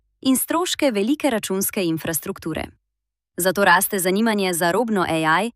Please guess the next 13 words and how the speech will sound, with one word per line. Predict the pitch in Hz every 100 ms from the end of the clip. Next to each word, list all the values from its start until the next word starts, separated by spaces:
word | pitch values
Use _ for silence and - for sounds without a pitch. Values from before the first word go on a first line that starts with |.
| _
kjer | - 285
del | 262 330 370
procesiranja | 381 - 220 285 285 262 214
poteka | 190 226 247 233 202
neposredno | 208 294 320 285 - 240 220 180
v |
kamerah | 185 190 208 185 170
ali | 170 165
napravah, | 156 - 208 247 180 - - _
kar | 349 330
zmanjša | 277 294 330 269
prenos | - 175 170 170
podatkov | 165 160 180 - 208 202